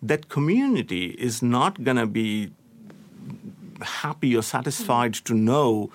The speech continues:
Speaker 1: that our store is kind of, you know, uh, can, has the latest technologies, sustainable technologies kind of, uh, embedded into it.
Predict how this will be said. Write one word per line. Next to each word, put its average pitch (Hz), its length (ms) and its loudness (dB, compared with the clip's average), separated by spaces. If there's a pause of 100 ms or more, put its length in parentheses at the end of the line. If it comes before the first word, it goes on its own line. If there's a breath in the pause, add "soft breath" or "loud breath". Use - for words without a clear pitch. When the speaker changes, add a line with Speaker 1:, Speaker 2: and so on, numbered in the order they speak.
(340 loud breath)
Speaker 1:
that 117 200 0
our 107 220 2
store 113 720 2
is 107 480 -4
kind 107 240 0
of, 104 140 -4
you 110 100 0
know, 101 440 -4
uh, 104 540 -2 (180)
can, 110 200 -8
has 104 320 -4
the 107 100 -2
latest 104 340 -2
technologies, 101 580 -2
sustainable 107 420 -4
technologies 98 640 -6
kind 98 220 -4
of, 95 140 -8
uh, 98 300 -6 (280)
embedded 101 420 -4
into 131 300 -2
it. 90 140 -4